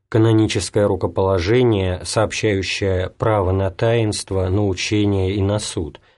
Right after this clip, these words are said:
так и воспринимаемых свыше, харизмы. Люди не равны во всем этом, и ранг их возводится обычно к основателю церкви и через него к веруемому божеству.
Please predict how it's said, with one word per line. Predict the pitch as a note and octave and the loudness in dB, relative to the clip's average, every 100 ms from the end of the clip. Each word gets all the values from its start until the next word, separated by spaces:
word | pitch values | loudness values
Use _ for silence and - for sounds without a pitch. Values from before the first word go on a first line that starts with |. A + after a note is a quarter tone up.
| _ _ _ | _ _ _
так | - C#3 C#3 | -2 0 2
и | |
воспринимаемых | B2 A#2+ A2+ A#2 A2+ A2+ A#2 A#2 A2+ A2+ | 0 0 2 2 4 4 4 4 2 0
свыше, | - G#2+ G#2 E2 - D#2+ - - | -2 0 0 0 -4 -8 -10 -12
харизмы. | - G#2+ G2 F2 D#2+ D#2 - _ _ _ _ _ _ _ _ _ | -2 0 0 -2 -4 -8 -12 _ _ _ _ _ _ _ _ _
Люди | G#2+ B2+ E3 D3 | -2 0 0 2
не | C#3+ C3+ C3+ | 2 4 2
равны | C3 C3+ D3 A#2+ | 2 2 4 2
во | E2 D#2 | 0 -4
всем | - F#2 E2 | -4 -2 -2
этом, | D2+ D2+ C#2+ - _ _ | -4 -8 -10 -14 _ _
и | A2+ | 0
ранг | A2 B2+ D#3+ D#3 | 2 2 0 0
их | C3+ - | -2 0
возводится | G2+ G2+ A2+ D3+ B2 - G#2+ | 0 0 0 0 0 0 0
обычно | F#2+ C3 D3 C#3+ C3 - - | 0 -2 0 -2 -2 -6 -12
к | - | -4
основателю | A#2+ - A#2+ A#2+ B2+ A#2 B2 | -2 2 2 2 2 0 0
церкви | B2 - B2 F#2+ - D#2+ C#2 _ _ - | -2 0 0 0 -4 -12 -12 _ _ -6
и | A2+ | -4
через | - G#2+ G#2 G#2+ | 0 0 2 2
него | G#2 G2+ C3+ D3 - - | 2 2 2 0 -6 -6
к | - | 0
веруемому | G#2 A#2+ B2+ A#2+ A#2 A2+ A2+ | 2 4 4 4 4 4 2
божеству. | G#2 G#2+ G#2 G#2+ - G#2+ F2 C2+ | 2 2 0 -4 -8 -6 -6 -6